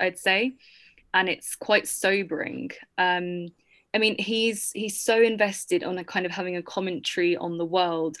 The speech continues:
and every scene is meticulously done. It's, every scene takes about a month of a set build up,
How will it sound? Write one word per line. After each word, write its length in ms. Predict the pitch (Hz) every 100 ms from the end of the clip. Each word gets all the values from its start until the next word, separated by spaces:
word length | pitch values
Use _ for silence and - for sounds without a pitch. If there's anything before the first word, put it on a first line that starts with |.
| -
and 200 | 175 170
every 440 | 185 180 185 190
scene 420 | 190 - 190 180
is 220 | - 170 180
meticulously 800 | 175 - - 180 170 - 175
done. 280 | 175 175 165
It's, 380 | 156 - - - - - - _ 208
every 280 | 202 208
scene 300 | 202 208 190
takes 300 | 180 190 -
about 220 | 175 185 180
a 40 |
month 400 | 180 240 240 - - 190
of 100 | 180
a 40 |
set 320 | 185 - - -
build 240 | - -
up, 200 | 135 -